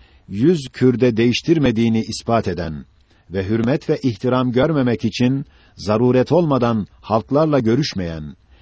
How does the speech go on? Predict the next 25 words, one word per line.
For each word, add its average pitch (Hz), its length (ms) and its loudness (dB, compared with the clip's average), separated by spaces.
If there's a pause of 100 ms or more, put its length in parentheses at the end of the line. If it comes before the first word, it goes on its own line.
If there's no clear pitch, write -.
(100)
ve 104 120 2
camiye 120 460 0
gitmeyen 143 720 -2 (440)
ve 110 300 -2
kırk 180 240 0
seneden 135 500 2
beri 120 280 2 (200)
bütün 131 360 -2
kuvvetiyle 135 840 0
ve 104 80 -2
asarıyla 127 880 0 (340)
İslamiyet'in 123 840 0
uhuvvetine 123 800 0 (280)
ve 95 120 0
Müslümanların 127 840 0
birbirine 127 440 2
muhabbetine 120 640 0
çalışan 92 560 -6 (1000)
ve 107 80 2
şiddet 131 420 0
düşmanına 135 540 2
karşı 131 600 2
menfi 127 480 0
hareket 123 380 0
etmeyen 90 580 -4